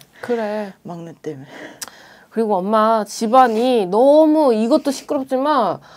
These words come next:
Speaker 1: 엄마 개인적인, 그냥 엄마 친정자 보면 아주 막 토가 나올 정도로 너무 지금 군웅이라든가 조상이라든가 이런 게 너무 많이 껴있는 집이야. 줄줄이 다 초상이고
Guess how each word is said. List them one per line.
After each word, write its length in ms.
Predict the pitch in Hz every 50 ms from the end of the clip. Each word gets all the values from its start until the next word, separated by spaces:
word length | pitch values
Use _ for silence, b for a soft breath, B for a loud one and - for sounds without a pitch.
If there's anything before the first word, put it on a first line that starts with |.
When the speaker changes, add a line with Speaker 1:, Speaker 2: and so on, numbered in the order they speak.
| B B
Speaker 1:
엄마 380 | B 190 226 262 285 302 311 285
개인적인, 680 | - - 226 247 262 277 269 269 277 262 233 254 240 220
그냥 460 | 233 226 220 226 226 226 220 214 190
엄마 220 | 175 196 214 226
친정자 920 | 226 - - 339 339 330 320 311 294 - 269 262 254 254 247 247 240 233 - - _ -
보면 600 | - - 233 240 254 269 277 254 202 170 143 139 - b b b b b b b b
아주 200 | 240 240 240 240
막 160 | 233 214 -
토가 380 | - - - 403 403 403 392 349
나올 300 | 302 240 233 226 240 233
정도로 400 | - 233 220 220 214 214 202 180
너무 720 | 190 190 214 226 247 269 262 262 269 277 294 294 277 233
지금 540 | 214 - 208 202 202 214 208 202 185 175 - _ _ _ _ _ _
군웅이라든가 1300 | - - - 220 226 240 240 233 220 214 208 202 196 190 185 190 190 190 185 190 190 190 185 185 185 190 214 B B B B B
조상이라든가 920 | B - 226 233 220 - 254 240 233 226 220 208 202 202 208 190 196 190 190
이런 280 | 180 208 226 247 240
게 80 | 226 214
너무 280 | 185 180 185 208 226 226
많이 320 | 214 196 190 190 190 180
껴있는 440 | - 214 226 240 240 226 214 208 190
집이야. 360 | - 180 175 - 180 175 175 B B B B B B - - -
줄줄이 600 | - 240 254 262 247 285 262 254 247 240 240 214 -
다 440 | - - - - - - - - 320
초상이고 840 | - - 330 302 - 302 277 254 226 208 202 196 208 214 202 170